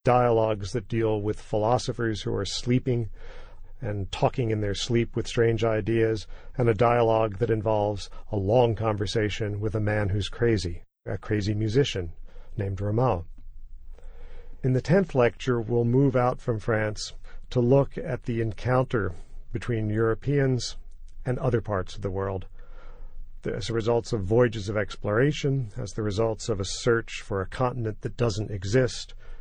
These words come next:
Europeans are brought into contact with people who behave very differently, who have very different customs, and who have very different religious beliefs. And so we'll have something to say about the impact of this encounter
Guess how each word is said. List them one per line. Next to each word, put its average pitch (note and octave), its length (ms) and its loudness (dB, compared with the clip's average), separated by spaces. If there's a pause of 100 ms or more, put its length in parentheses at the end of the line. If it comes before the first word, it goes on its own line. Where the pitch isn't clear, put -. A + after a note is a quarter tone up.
(100)
Europeans A#2+ 600 4
are A2+ 80 0
brought A#2 320 2
into A#2+ 160 0
contact A#2 560 -2
with A#2+ 160 -2
people B2 320 0
who G2+ 160 -2
behave G#2 480 0 (100)
very C3+ 240 4
differently, G#2 600 -2
who A2+ 100 0
have G#2+ 160 0
very A#2+ 280 4
different A#2+ 280 0
customs, C3 540 0 (340)
and B2+ 140 2
who B2+ 80 4
have B2 220 4
very A#2 260 6
different A2 300 -2
religious G2+ 420 0
beliefs. F#2 540 -4 (340)
And C3 120 4
so C#3+ 120 6
we'll C3 120 6
have C3 140 4
something C3 320 0
to G#2 80 -4
say A2+ 300 2
about G#2+ 320 -2
the - 200 -2
impact A2+ 580 0 (140)
of G2 420 -4
this C#3 240 4
encounter G2 640 -4